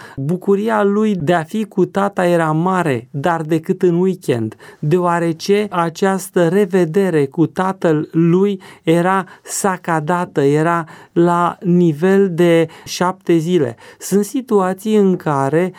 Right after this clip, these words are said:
oamenii se întâlnesc, uh, tot în, uh, relația părinte-copil,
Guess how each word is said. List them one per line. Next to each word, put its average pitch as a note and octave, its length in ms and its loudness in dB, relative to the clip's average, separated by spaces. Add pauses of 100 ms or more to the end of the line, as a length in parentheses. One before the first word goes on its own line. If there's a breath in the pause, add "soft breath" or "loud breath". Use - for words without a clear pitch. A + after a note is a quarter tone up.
(180 loud breath)
oamenii F3+ 540 0
se G3+ 160 -2
întâlnesc, G3+ 920 0
uh, D#3+ 560 2
tot G3+ 280 0
în, E3 220 2
uh, C#3+ 580 0
relația F3 580 0
părinte-copil, E3+ 880 0